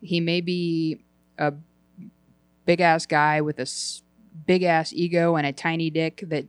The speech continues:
feels like he needs to brush past you and kinda body check you when he walks across the gym. You're always gonna have douchebags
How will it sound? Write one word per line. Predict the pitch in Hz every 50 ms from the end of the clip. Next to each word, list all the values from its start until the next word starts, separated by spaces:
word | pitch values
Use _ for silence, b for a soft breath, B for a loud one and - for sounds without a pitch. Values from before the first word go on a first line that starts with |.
| _ _ _
feels | - 170 165 165 160
like | 165 160 -
he | - 180 170
needs | 160 160 160 160 -
to | - 151 151 151 147
brush | 151 147 - 151 156 151 156 156 - -
past | - - 151 147 151 151 - -
you | 165 160 156 156
and | 147 139 139
kinda | - 156 147 143
body | 143 - 135 139 143 147
check | 147 - - 165 156 - -
you | 170 160 156
when | 151 151 151
he | 139
walks | 143 143 139 143 - - -
across | - - 160 151 151 -
the | - 143
gym. | 139 - 147 143 139 139 143 143 b b b b b b b b b b b b b b b b
You're | - 220 - -
always | 170 220 233 254 233 240 233 202 -
gonna | 226 196 185
have | 180 175 165 156 160 156 156 151 - _ _ _ _ _ _ _ _ _ _ _ _ -
douchebags | 151 156 156 - - - 131 - - - - 165 - - -